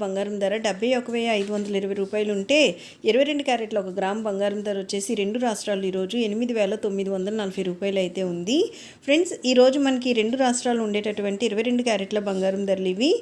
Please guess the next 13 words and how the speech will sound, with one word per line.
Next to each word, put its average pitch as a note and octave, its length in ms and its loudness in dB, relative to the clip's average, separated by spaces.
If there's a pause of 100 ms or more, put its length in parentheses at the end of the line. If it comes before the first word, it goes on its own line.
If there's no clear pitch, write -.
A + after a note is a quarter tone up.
(360)
ఇంక A#3 80 0 (100)
ఇరవై A#3 160 -2
నాలుగు D#4 180 -2
క్యారెట్ల C#4 360 -2
బంగారం A3 400 -4
ధరలు G#3+ 240 -6
చూసినట్టయితే G3+ 520 -4 (100)
ఆంధ్ర B3 160 -2 (100)
మరియు C#4 240 -2
తెలంగాణ G#3 380 0
ఈ G3+ 80 -6
రెండు G#3 240 0
రాష్ట్రాలు G#3+ 280 -2